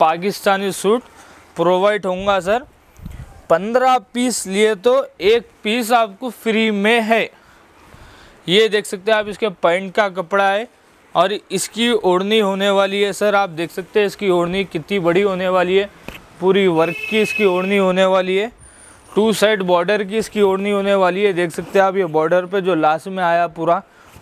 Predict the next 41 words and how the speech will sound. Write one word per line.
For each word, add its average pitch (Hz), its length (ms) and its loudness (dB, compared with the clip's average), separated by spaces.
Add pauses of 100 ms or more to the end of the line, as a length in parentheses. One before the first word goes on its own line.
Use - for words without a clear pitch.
टू 196 160 2
साइड 202 260 0
बॉर्डर 185 360 0
की 196 100 -6
ओढ़नी 190 360 -2
हो-, 185 240 0
होने 185 340 2
वाली 180 300 2
है। 185 200 -2 (1500)
ये 175 180 2
देख 196 160 0
सकते 202 280 -4
हैं 208 80 4
आप, 208 120 0
नेक्स्ट 185 480 -4
आइटम 185 400 0 (120)
पाकिस्तानी 175 640 0
सूट 196 300 -4
ही 208 100 0
है। 202 220 2 (720)
एक 202 260 0 (120)
और 190 200 4
एक 233 200 0
इसमें 226 300 0
एक 233 260 2
और 180 200 2
एक 226 180 -2
ऑफर 190 400 0
में 220 140 -2
ले 196 160 0
लेके 196 260 0
आया 202 220 2
मैं, 190 240 -4 (460)
वो 185 200 2
ऑफर 202 540 0
का 214 180 0
भी 214 140 -6
मैं 220 160 0
आपको 202 340 -2
बतलाऊँगा 202 640 0
इंशाल्लाह। 196 640 0